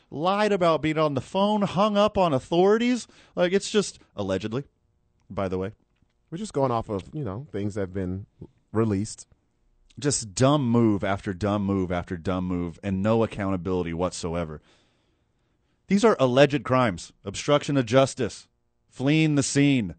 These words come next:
Speaker 2: Mm-hmm.
Speaker 1: <laughs> This, dude, this is all. And we had yesterday, I mean, even just yesterday, we had calls
Speaker 2: Multiple calls.
Speaker 1: to cancel the Aggies basketball season.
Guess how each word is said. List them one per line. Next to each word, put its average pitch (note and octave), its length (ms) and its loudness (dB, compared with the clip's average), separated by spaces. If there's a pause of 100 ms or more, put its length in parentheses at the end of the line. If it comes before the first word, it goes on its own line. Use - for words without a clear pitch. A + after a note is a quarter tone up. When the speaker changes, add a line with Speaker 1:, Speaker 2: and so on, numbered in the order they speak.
(120)
Speaker 2:
Mm-hmm. A#2+ 240 -10
Speaker 1:
<laughs> - 1000 -18
This, - 760 -2
dude, D#4 200 -2
this E4+ 220 -2
is D#4+ 160 -8
all. B3+ 360 -10 (2000)
And C3+ 240 2
we F3 140 6
had C#3+ 280 6
yesterday, C3+ 300 0
I G2+ 40 -4
mean, A2+ 120 -2
even C3+ 260 -2
just C#3 200 -4
yesterday, A2 460 0
we A2+ 140 -4
had A2 220 0
calls A#2+ 640 -2
Speaker 2:
Multiple A2+ 420 -2
calls. D2 400 -8
Speaker 1:
to C4+ 280 8
cancel A3 840 0 (220)
the C3+ 200 -6
Aggies C#3+ 400 2
basketball C3 520 2
season. D#2 400 -10